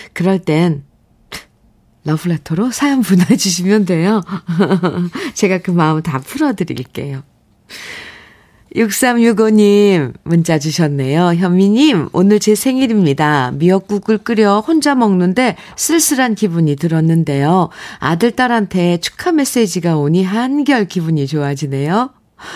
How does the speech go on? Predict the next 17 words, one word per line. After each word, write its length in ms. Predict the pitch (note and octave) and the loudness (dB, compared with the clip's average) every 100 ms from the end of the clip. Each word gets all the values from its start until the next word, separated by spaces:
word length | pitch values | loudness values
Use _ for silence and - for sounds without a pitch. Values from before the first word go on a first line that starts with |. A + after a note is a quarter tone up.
| - | -10
성호, 580 | - G#3+ G3+ F#3+ D3 - _ | -4 0 2 0 -2 -6 _
주현, 540 | - D#3+ E3+ F3 E3 - _ - - | -8 -2 0 0 -2 -6 _ -20 -18
사랑한다." 1040 | - F3+ G3 G3 D#3+ D#3+ E3 F3+ G#3+ C4+ - | -10 -4 -2 0 0 0 0 2 2 0 -2
<laughs> 1900 | G3+ E3 F3 F3 E3+ D#3+ D#3+ E3+ E3+ E3+ _ _ - A3 E4 - G3+ - | -2 0 0 0 -2 -6 -8 -10 -12 -14 _ _ -20 -14 -14 -14 -18 -14
아, 480 | - E3+ E3+ D#3 D3+ - - | -6 -2 0 0 -4 -10 -10
어떻게, 420 | B3 D#4 C#4+ - _ _ _ _ | -6 0 0 -2 _ _ _ _
음, 880 | A3 A3+ A3 G#3+ G#3 G#3 G3+ G3+ G3+ | 2 4 4 4 4 4 2 2 2
혼자 600 | A#3 C#4+ B3+ G3+ G#3+ D#4+ | 0 0 2 2 2 0
지금 440 | E4 - G3+ G3+ F#3 | -4 -4 0 2 2
미역국을 600 | G3 G3 F#3+ F3 F3 D3+ - - - | 2 0 -2 -2 -2 -2 -8 -18 -4
오늘 280 | F3 F3 | 0 0
생일인데 560 | E3 G#3+ G#3+ F#3 E3 D#3+ | 0 2 2 0 -2 -2
끓여 300 | G#3 G#3+ F#3+ | 0 0 -2
드셨어요? 720 | F3 D#3 E3 - D#3 F3+ A3 | -4 -4 -4 -2 -2 0 2
육삼육오님. 960 | F#3 E3 F#3+ E3+ E3 D#3 F3 A#3 A3+ - | 0 -2 -2 0 -2 -2 0 2 0 -2
<laughs> 40 | - | -2
에이구. 600 | F3 D#3+ - - D3 | -2 -2 -8 -12 -12